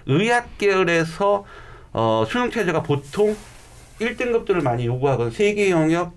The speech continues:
뭐, 합 사 또는 네 개 영역 합 오 이렇게 될 때 일 등급이 되게 중요한데, 그러면 일 컷, 그, 등-, 수능 최저학력 기준을 맞추는 학생들이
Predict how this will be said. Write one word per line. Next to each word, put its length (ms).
뭐, 180
합 320
사 420
또는 200
네 160
개 100
영역 300
합 300
오 260
이렇게 220
될 100
때 80
일 160
등급이 240
되게 180
중요한데, 720
그러면 260
일 240
컷, 400
그, 340
등-, 220
수능 180
최저학력 540
기준을 320
맞추는 540
학생들이 600